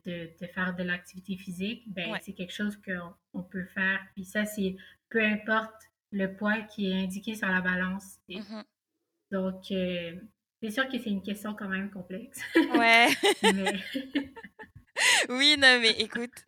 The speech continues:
Speaker 2: comme, <laughs> tu sais, même moi, là, je me perdais dans les mots parce que j'ai, et, et j'ai tellement de, C'est, c'est, c'est vraiment un sujet qui, qui me tient à cœur parce que, hem,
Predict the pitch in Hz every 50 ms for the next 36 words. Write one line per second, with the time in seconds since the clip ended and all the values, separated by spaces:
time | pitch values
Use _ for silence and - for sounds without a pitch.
0 | - _ _ - 208 180 185 185 185 208 294 294 294 - - 277 294 285 269 247
1 | 240 240 233 240 254 269 254 247 262 247 233 208 208 202 247 220 220 220 247 262
2 | 247 233 226 220 233 269 285 277 262 226 - - 220 208 - - - - - -
3 | - - - _ - 185 185 190 - - 131 120 - _ - 202 202 180 185 190
4 | 185 - 208 220 226 233 240 262 269 269 233 214 208 196 190 190 185 185 185 175
5 | 156 - _ _ _ _ _ _ _ _ _ - - _ _ - - 220 214 -
6 | - - - 208 190 180 - - 185 190 190 214 247 262 254 226 - - 196 190
7 | 208 220 226 - - 196 185 185 180 175 165 - - - - 180 180 170 - -
8 | 214 214 208 196 185 - 196 196 208 220 233 226 - - 180 170 170 - - -
9 | - 190 190 196 202 202 - - - 170 165 165 160 160 160 160 156 165 160 -